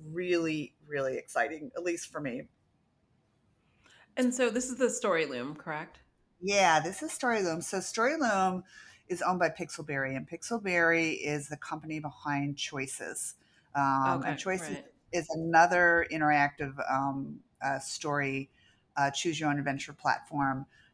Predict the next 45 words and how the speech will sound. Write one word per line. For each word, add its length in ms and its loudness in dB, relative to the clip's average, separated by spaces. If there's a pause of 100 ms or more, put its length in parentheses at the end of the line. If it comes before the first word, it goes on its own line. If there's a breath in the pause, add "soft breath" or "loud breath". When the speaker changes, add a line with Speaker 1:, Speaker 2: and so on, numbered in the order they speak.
Speaker 1:
Different 320 -6
company 400 -2
than 220 -2
Crazy 320 -8
Maple, 280 -6
different 340 -12
company 300 -8
than 260 -4
Chapters. 640 -6 (380 soft breath)
And 260 0
so 560 2
I 80 2
had 160 -2
been 140 -6
talking 380 -8
to 140 -8
a 40 -10
friend 200 -8
of 60 -6
mine 120 -4
a 40 -8
couple 260 -12
years 200 -6
ago. 160 -2
I'm 140 -2
like, 220 -4
"You 80 -10
know, 100 -6
where 420 -2
is 240 -8
the 80 -12
platform 880 0 (540 soft breath)
with 280 -4 (240)
all 200 8
these 180 0
apps 300 6
that 80 -6
are 80 -2
coming 300 -4
out 380 2
now? 280 0
Where 220 -2
is 120 -4
the 60 -14
platform 960 -2